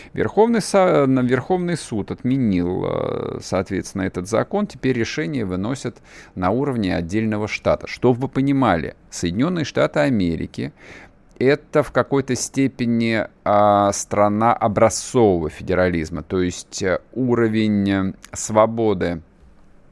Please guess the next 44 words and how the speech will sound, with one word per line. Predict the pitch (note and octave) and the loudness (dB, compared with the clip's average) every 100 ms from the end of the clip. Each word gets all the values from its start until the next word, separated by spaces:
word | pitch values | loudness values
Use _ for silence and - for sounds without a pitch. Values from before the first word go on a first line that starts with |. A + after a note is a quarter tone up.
| - | -20
в | - | 2
формате | G2+ G2+ G#2 F2+ F#2 | 2 4 2 2 2
отдельных | F2+ G2+ F#2+ F#2 | 2 0 0 -2
штатов, | - - D#3 E3 G2 - - | -4 2 2 4 0 -2 -4
э, | G2 F#2+ F2 - - _ _ | 0 2 2 -2 -20 _ _
там | - G2 | -2 0
таков, | G2 G#2 C#3+ C3 | 2 0 0 -2
что | F#2 | -2
мы | G2+ | 0
даже | A#2 F#2+ F#2 | 2 2 0
не | |
можем | F2+ A2 G2 | -2 -2 -4
себе | - D#2+ F2+ | -6 -4 -4
его | F2 | -4
представить, | F2 - F2+ - - G1+ - | -8 -8 -8 -8 -8 -10 -16
например. | - - - - - | -20 -18 -18 -12 -4
Ну, | C#3+ | 2
правда, | - - F#2+ | 4 4 4
ну | C#3 | 0
вот | C3+ | 0
вы | D3+ | 0
вдумайтесь. | B2+ B2+ F2 | 2 2 2
Вот | C#3+ D3+ | 2 4
представьте | F#3+ - - C#3+ - - | 2 2 2 2 2 -10
себе, | - D#2+ - - - - - - | -12 -10 -12 -12 -16 -16 -14 -12
что, | - B2 | -2 -2
например, | A#2+ C#3 C#3+ C#3 A2 - - - - | 2 2 6 4 2 -4 -16 -16 -2
вы | D3+ A3 | 2 4
живёте | E3 D#3 F#3+ | 4 2 2
в | B2+ | 4
Российской | A2+ - F3 - | 4 2 -6 -8
Федерации, | - D3+ D3+ A#2 D#2 - - A2+ C#3+ - | -4 2 4 6 2 -2 -6 -6 -6 -4
и | G2+ | 2
в | B3+ | 4
этой | D4+ E3 | 4 0
самой | - F#2+ F2+ | 2 4 4
Российской | F2 F#2+ E3 - - | 2 2 -2 -4 -6
Федерации | - B2+ A2+ F2+ E2+ - | -2 4 4 6 2 -2
за | E2 F2+ | 0 2
одно | F2 C#3 F3+ | 4 2 2
и | |
то | C#3+ | 0
же | D3 | -2
преступление | C3+ B2 - A2 - F2 D#2+ D#2 D2+ | -2 -4 -4 -6 0 0 2 0 -4